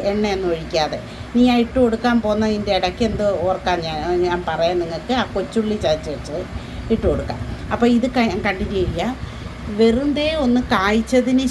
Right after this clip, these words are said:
ശേഷം, ആ, കടുക് പൊട്ടിക്കും, കടുക് ഇട്ട് കൊടുക്കും. കടുക് നന്നായി ഇച്ചിരി കൂടുതൽ അധികം, ആ, കടുക് ഇട്ട് കൊടുക്കണം. കടുക് ഒന്ന് പൊട്ടി കഴിയുമ്പം ഇനി ഇട്ട് കൊടുക്കുന്ന ആ സവാള ആ-, അല്ല, കൊച്ചുള്ളി ആയിട്ടുണ്ട്,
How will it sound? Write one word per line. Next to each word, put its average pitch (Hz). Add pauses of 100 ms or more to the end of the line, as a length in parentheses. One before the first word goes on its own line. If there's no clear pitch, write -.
ശേഷം, 180 (1800)
ആ, 202 (160)
കടുക് 233 (100)
പൊട്ടിക്കും, - (260)
കടുക് 240
ഇട്ട് 226
കൊടുക്കും. 185 (100)
കടുക് 214 (100)
നന്നായി 208
ഇച്ചിരി 277 (100)
കൂടുതൽ 294 (140)
അധികം, 262 (240)
ആ, 214 (280)
കടുക് 190
ഇട്ട് 175
കൊടുക്കണം. 156 (120)
കടുക് 240
ഒന്ന് 254
പൊട്ടി 226
കഴിയുമ്പം 170 (480)
ഇനി 285 (100)
ഇട്ട് 254
കൊടുക്കുന്ന 254 (120)
ആ - (140)
സവാള 240 (200)
ആ-, 226
അല്ല, 208
കൊച്ചുള്ളി 262
ആയിട്ടുണ്ട്, 220